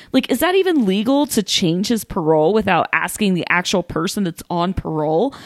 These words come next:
Like, it feels like that is not allowed. And that's why I,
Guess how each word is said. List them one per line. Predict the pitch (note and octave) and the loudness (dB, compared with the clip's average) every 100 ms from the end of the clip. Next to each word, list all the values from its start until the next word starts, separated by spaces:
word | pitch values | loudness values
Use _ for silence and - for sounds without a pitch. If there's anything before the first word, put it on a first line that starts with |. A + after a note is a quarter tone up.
| - - | -16 0
Like, | A3 - | 0 2
it | B3 - | 0 0
feels | D#4 G#4 G#4+ | 0 2 2
like | A4+ - | -2 0
that | F4 D4 | -2 0
is | A3+ | 0
not | A#3 A3+ | 0 0
allowed. | F3+ F3 E3 F#3 G#2+ - - | -2 0 2 2 0 -4 -2
And | G3 | 0
that's | A3 - | 0 0
why | D4+ C#4 | -2 0
I, | - G2+ E3 | 0 0 -2